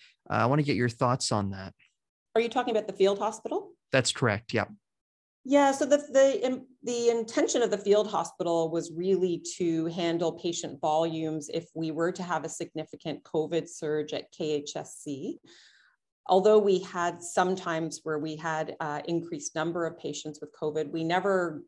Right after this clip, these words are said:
Speaker 2: got to a point where we had to use that facility. But my understanding is that there was a lot of investment of equipment, um, into that facility, and it's going to go to good use.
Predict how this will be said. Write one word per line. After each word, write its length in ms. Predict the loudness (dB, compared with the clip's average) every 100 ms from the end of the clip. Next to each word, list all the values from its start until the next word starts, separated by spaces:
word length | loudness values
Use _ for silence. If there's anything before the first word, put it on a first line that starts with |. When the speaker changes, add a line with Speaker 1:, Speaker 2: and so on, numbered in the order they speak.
| _
Speaker 2:
got 240 | 0 0 0
to 100 | -2
a 40 |
point 340 | -2 -4 -4 -2
where 140 | -4
we 120 | -4
had 220 | -4 -6 -8 -8
to 60 | -4
use 560 | -4 -2 -4 -4 -4
that 180 | -6 -6 -8
facility. 720 | -6 -2 0 0 -2 -6 -10 -20 -20 -20 _ _ 4
But 160 | 6
my 160 | 6 4
understanding 600 | 4 0 2 2 2 0
is 140 | 0
that 280 | 2 0 0
there 80 | -2
was 120 | 0
a 40 | 0
lot 240 | 2 2
of 100 | 2
investment 760 | 0 0 -4 -2 -2 -2 -2
of 100 | -6
equipment, 680 | -8 -6 -6 -2 -2 0 -2 -6 -12 -8
um, 600 | -2 0 0 0 -2 -4 -6
into 320 | -2 -2 -2 -2
that 240 | -2 -2
facility, 560 | -8 -2 -2 2 2 2
and 80 |
it's 160 | -2 0
going 260 | 2 2 2
to 100 | 0
go 120 | 0
to 80 | 0
good 220 | -2 -4
use. 380 | -6 -8 -12